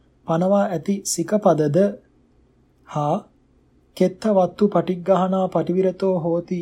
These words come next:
යන සූත්‍ර දේශනාවද අනුව කෙත්වතු ආදියද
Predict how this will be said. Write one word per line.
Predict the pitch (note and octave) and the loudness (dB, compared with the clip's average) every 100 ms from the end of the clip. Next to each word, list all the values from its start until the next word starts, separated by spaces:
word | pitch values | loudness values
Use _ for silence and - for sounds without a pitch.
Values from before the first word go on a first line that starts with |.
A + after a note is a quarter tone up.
| - _ | -8 _
යන | D#3+ E3+ E3+ | -2 -2 -4
සූත්‍ර | - - F#3+ G3+ G#3+ | -6 0 0 0 0
දේශනාවද | E3+ F3 F3+ F#3+ F#3 E3+ D#3 E3 F3 - _ | 0 -2 -2 -2 0 0 0 0 0 -6 _
අනුව | - E3+ E3 D3 A3+ - _ _ _ _ _ _ _ _ _ _ - | -2 0 2 0 0 -6 _ _ _ _ _ _ _ _ _ _ 0
කෙත්වතු | F#3 F#3+ A3+ A#3 A3+ | 0 0 0 0 4
ආදියද | F#3 F3 F3 G3+ | 6 6 2 2